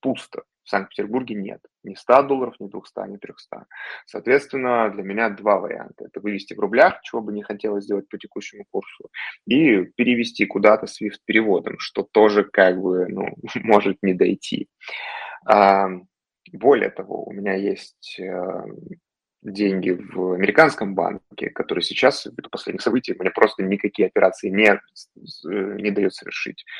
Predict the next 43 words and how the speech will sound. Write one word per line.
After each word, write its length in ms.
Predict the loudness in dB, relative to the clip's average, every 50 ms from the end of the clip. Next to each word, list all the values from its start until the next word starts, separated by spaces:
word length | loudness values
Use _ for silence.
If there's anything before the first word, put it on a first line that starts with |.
| -18 -12 _
Ни 100 | -8 -6
перевести 400 | -2 0 0 0 -2 -4 -10 -12
себе, 320 | -10 -4 2 2 4 4
ни 80 | 2 0
куда-то 360 | -2 0 0 0 2 2 -2
отправить. 560 | -2 0 _ 6 6 8 8 4 0 -4 -12 _ -20 -20 -20 -12
И 100 | _ 0
я 100 | 2 2
сейчас 280 | 2 0 -4 -6 -4 -4
нашёл 240 | -6 -4 -2 -4 -4
человека, 360 | -2 2 4 4 4 4 2
которому 320 | -2 0 -2 -2 -4 -2 -4
выпишу 300 | -6 -6 -6 -10 -8 -4
доверенность, 440 | 0 4 4 4 4 4 -2 -6 -8
чтобы 200 | -6 -4 -4 -4
он 60 | -2
просто 280 | -4 -8 -6 -6 -12
снял 280 | -12 -2 4 4 4 4
там 180 | 4 -2 0 4
нал, 240 | 4 4 4 2 -2 _ _ -16 -16 -16 -16 -18 -20 _ _
чтобы 320 | _ -6 -4 -2 2 2 4
банк 380 | 6 6 6 6 4 -4 -10 _
меня 220 | -10 -8 -8 -8
принудительно 540 | -6 -6 -8 -8 -8 -10 -10 -10 -8 -8 -6
не 140 | -6 -6 -6
перевёл 360 | -6 -6 -4 0 0 0 0
на 120 | -2 -8 -10
Тинькофф, 460 | -10 -8 2 4 4 4 4 2 -14 _ _ _ _
<laughs> 320 | _ -20 -10 -8 -8 -8 -8 -12 -18 -18 -16 _
который 300 | -10 -2 2 2 4 4
возьмёт 320 | 4 2 2 0 -2 -2 -2
ещё 220 | -6 -6 -6 -6
комиссию 460 | -4 -4 -4 -4 -4 -6 -8 -10 -6
за 100 | -6 -6
свифт-перевод. 600 | -6 -6 -14 -14 -12 _ -8 -8 -6 -8 -8 -10 _ _ _ _ -16 -14 -12 -12 -10 -10 -10 -12 -14 -16 _
Поэтому, 560 | _ 6 6 6 6 2 -2 0 2 0 0 -2
отвечая 440 | -4 -6 -6 -8 -4 0 0 0 0
на 100 | 2 0
ваш 220 | -2 -2 -2 -2
вопрос, 400 | -4 -4 0 0 0 0 0 -4
коллеги, 580 | -4 -4 0 0 0 -2 -2 -4 -8 -8 -8 _ -6
я 200 | 0 2 2 2
просто 800 | 0 -2 -2 -2 -2 -2 -4 -12 _ -2 0 0 0 -2 -4